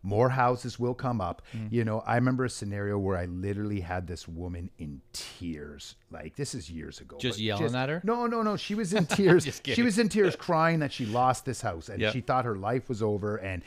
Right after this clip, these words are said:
Speaker 1: you know, she was never, ever gonna find a house again.
Speaker 2: Yeah, yeah.
Speaker 1: And then sure enough, we went dark. We didn't talk for a week and a half. And then all of a sudden a house came up. I saw it at ten o'clock. I called her. I said, "You're coming with me at lunch.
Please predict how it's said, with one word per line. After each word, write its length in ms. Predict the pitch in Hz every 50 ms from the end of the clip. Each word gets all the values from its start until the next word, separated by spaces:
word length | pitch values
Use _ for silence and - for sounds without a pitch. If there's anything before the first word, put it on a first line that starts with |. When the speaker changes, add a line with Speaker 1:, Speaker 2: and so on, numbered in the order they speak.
| - - - - -
Speaker 1:
you 100 | 101 107
know, 240 | 107 107 107 104 92
she 140 | - - -
was 140 | 87 80 -
never, 340 | 101 101 113 117 120 127 120 -
ever 180 | 107 107 113 104
gonna 180 | 101 107 98
find 320 | 90 - - 101 101 98 98
a 40 | 85
house 280 | 82 95 95 - -
again. 260 | 90 80 92 76 71 73 -
Speaker 2:
Yeah, 220 | 120 110 104 107 -
yeah. 160 | 110 110 107 107
Speaker 1:
And 220 | 131 131 135 135
then 160 | 131 131 131 117
sure 220 | - - 143 143
enough, 300 | 139 135 127 127 - -
we 180 | 95 110 113 110
went 300 | 110 117 110 98 82 85
dark. 240 | 98 90 80 - - -
We 80 | 101
didn't 180 | 104 123 139 -
talk 380 | - - 120 113 110 107 - -
for 160 | - - 85
a 40 | 78
week 220 | 80 92 90 -
and 80 | 104 92
a 60 | 80
half. 240 | 87 80 - - -
And 120 | 73 78
then 80 | 80 90
all 100 | 98 101
of 60 | -
a 20 | -
sudden 160 | 131 110 78
a 40 | 67
house 300 | - - 87 110 - -
came 240 | - 156 147 143
up. 260 | 131 113 123 - - - - - - - - - - - - _ _ -
I 60 | -
saw 320 | - - - 117 95 104
it 40 | 110
at 140 | 101 - -
ten 180 | - 113 113
o'clock. 380 | 120 - - 110 101 98 - - -
I 100 | - 69
called 360 | - - - 98 95 95 87
her. 100 | 98 -
I 60 | 87
said, 220 | 82 - 76 69 -
"You're 100 | - - -
coming 400 | - - - 110 117 127 135 113
with 200 | 104 98 - -
me 200 | 113 104 113 - - -
at 160 | 76 69 - -
lunch. 520 | 73 73 76 82 98 139 185 - - -